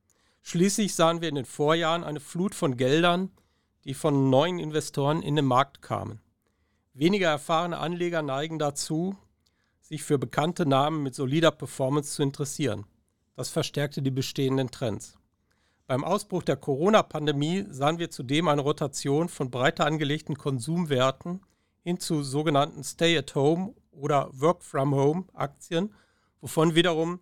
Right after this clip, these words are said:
die Technologiewerte und damit die Wachstumswerte profitierten. Aufgrund der sehr hohen relativen Bedeutung dieses Sektors in den U S A fielen dort die Differenzen zwischen den Growth- und Value-Werten besonders stark aus.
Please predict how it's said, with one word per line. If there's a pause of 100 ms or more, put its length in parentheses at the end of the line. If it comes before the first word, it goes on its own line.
(120)
die
Technologiewerte (360)
und
damit
die
Wachstumswerte (200)
profitierten. (1080)
Aufgrund
der
sehr
hohen
relativen
Bedeutung
dieses
Sektors
in
den
U
S
A (320)
fielen
dort
die
Differenzen
zwischen
den
Growth-
und
Value-Werten
besonders
stark
aus.